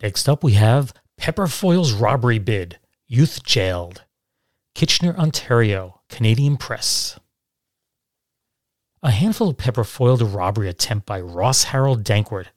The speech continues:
nineteen, of Kitchener, a court was told here on Thursday.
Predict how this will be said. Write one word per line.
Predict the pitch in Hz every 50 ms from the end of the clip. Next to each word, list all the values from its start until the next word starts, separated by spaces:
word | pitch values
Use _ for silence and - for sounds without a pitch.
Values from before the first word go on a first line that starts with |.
| _ -
nineteen, | 117 110 113 127 139 - - - 139 131 131
of | 131 107 -
Kitchener, | - - 123 - - 120 98 90 - _ _ _ _
a | - -
court | - - - 127 107 -
was | 131 110 -
told | - - 117 101 101 -
here | - - 104
on | 92 90 92
Thursday. | - - 110 92 90 87 95 104 92 82 82 -